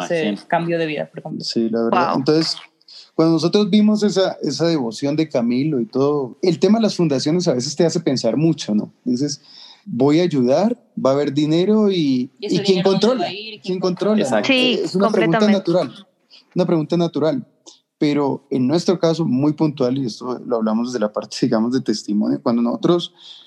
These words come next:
Speaker 3: les dijimos a ellos, "Oye, eh, pagamos los gastos de lo de la fundación de Valie-, de, de la operación de Valiente o, o lo que haya que salir",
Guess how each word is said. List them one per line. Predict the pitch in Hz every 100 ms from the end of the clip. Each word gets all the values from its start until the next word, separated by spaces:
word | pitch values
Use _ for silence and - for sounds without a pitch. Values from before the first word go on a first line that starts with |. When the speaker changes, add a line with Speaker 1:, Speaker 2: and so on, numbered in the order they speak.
| _
Speaker 3:
les | 139 139
dijimos | 131 113 143 151
a | 139
ellos, | 127 123 156 151 143
"Oye, | 156 175 165 131 -
eh, | 127 127 123 117 107 _ _ _ _ _ _ _ -
pagamos | 143 127 143 180
los | 151 123
gastos | 127 131 165
de | 151 147
lo | 131
de | 120
la | 117
fundación | 131 120 107 - 131
de | 151
Valie-, | 113 107 123 143
de, | 143 143
de | 135
la | 131
operación | 123 117 107 127 147
de |
Valiente | 151 113 127 156 175 139
o, | 117
o | 110 - 131
lo | 117
que | - 117 107 104 123
haya | 139 135
que | 143
salir", | - 170